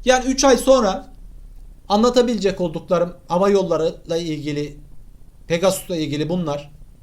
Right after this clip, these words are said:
Sormak istediğiniz bir şey olursa tekrar dönün. Ee, sorun. Videonun altını yorum olarak yazın.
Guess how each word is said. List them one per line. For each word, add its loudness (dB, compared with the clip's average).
Sormak 2
istediğiniz 0
bir -6
şey 0
olursa -2
tekrar 2
dönün. -2
Ee, 0
sorun. 0
Videonun 0
altını -4
yorum 0
olarak -2
yazın. -2